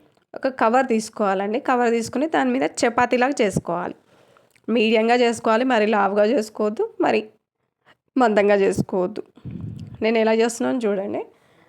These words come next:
అలా చేసిన తర్వాత ఇప్పుడు మనము డ్రై ఫ్రూట్స్ది చేసాం కదా,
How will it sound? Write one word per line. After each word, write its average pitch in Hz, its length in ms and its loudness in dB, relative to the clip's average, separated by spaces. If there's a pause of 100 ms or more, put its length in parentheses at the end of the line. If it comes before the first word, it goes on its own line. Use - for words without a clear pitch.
(380)
అలా 226 160 4 (100)
చేసిన 226 340 0 (120)
తర్వాత 214 380 0 (960)
ఇప్పుడు 220 240 0
మనము 233 260 2 (200)
డ్రై 214 200 4
ఫ్రూట్స్ది 254 380 0 (100)
చేసాం 214 380 0
కదా, 208 180 0